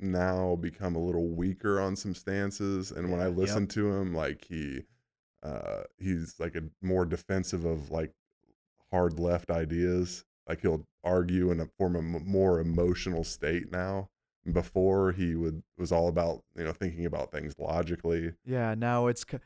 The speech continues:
Speaker 3: now, as I always make the joke with Joe Rogan's podcast, Jamie could just record, like, a hundred things that he says about what, like,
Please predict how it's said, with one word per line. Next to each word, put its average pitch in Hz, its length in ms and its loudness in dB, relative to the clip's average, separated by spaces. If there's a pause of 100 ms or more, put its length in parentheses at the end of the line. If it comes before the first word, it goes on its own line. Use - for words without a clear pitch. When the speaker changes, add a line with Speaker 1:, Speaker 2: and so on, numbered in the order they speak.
(160)
Speaker 3:
now, 147 360 4
as 139 160 2
I 135 80 4
always 135 240 4
make 135 160 -2
the 131 80 -2
joke 123 320 0
with 117 160 -6
Joe 123 180 0
Rogan's 120 340 -2
podcast, 120 640 -2
Jamie 131 340 2
could 127 160 -2
just 127 220 -2
record, 131 460 0
like, 127 160 0
a 113 60 -2
hundred 135 500 0
things 135 300 0
that 135 100 4
he 123 80 0
says 127 380 4
about 127 280 4
what, 139 140 0 (180)
like, 135 200 4